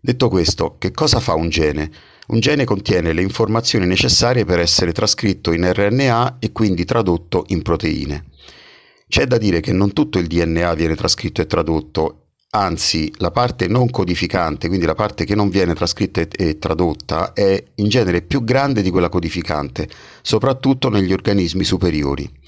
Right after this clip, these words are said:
Quindi è aumentata la parte non codificante attraverso l'evoluzione.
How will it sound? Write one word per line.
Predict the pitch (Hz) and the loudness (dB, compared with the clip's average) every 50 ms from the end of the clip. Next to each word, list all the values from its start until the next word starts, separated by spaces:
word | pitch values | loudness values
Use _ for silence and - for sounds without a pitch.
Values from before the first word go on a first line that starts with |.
| - - | -20 -8
Quindi | - 131 123 104 92 92 98 | -2 0 0 2 2 2 2
è | 98 92 - - | 4 4 2 2
aumentata | - 101 92 95 98 101 104 101 - 127 113 90 82 80 82 | 0 0 0 2 2 2 2 2 0 0 0 0 0 0 -2
la | 80 80 | -2 0
parte | 95 98 95 - - 92 | 0 -2 -2 -2 -2 -2
non | 85 90 98 90 | 0 0 0 0
codificante | - 90 90 110 110 143 135 127 95 95 95 101 101 - - 107 107 110 - - - - - - - | 0 -2 -2 -2 -2 -2 -2 0 0 0 0 -2 -2 0 0 0 0 -2 -4 -12 -20 -20 -20 -18 -10
attraverso | - - - - 110 107 95 95 92 - - - - 95 92 - - | -6 -4 -2 0 2 2 4 2 2 0 0 0 0 2 0 0 0
l'evoluzione. | 92 78 80 78 78 76 - - - 73 69 69 69 71 69 - | 0 0 0 0 -2 -2 -2 -2 -2 -2 -2 -2 -4 -6 -8 -12